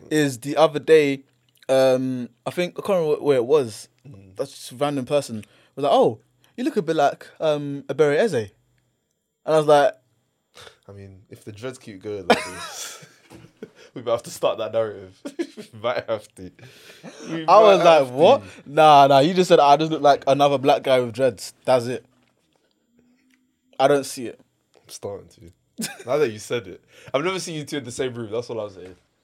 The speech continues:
Speaker 2: <laughs> That's all I'm saying.
Speaker 1: Hey, hey, hey! You never seen us both at Selhurst Park, innit? Fair
Speaker 2: Would
Speaker 1: enough.
Speaker 2: you?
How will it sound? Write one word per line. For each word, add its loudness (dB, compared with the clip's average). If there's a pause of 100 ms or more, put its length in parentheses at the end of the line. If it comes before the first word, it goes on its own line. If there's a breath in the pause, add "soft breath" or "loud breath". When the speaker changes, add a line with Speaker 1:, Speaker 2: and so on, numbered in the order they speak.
(160)
Speaker 2:
<laughs> -16
That's -6
all -2
I'm 2
saying. -6 (180)
Speaker 1:
Hey, 2
hey, 2
hey! 2
You -4
never 2
seen -4
us -4
both -2
at -6
Selhurst -2
Park, -4
innit? -8 (140)
Fair -2
Speaker 2:
Would -2
Speaker 1:
enough. -4
Speaker 2:
you? -12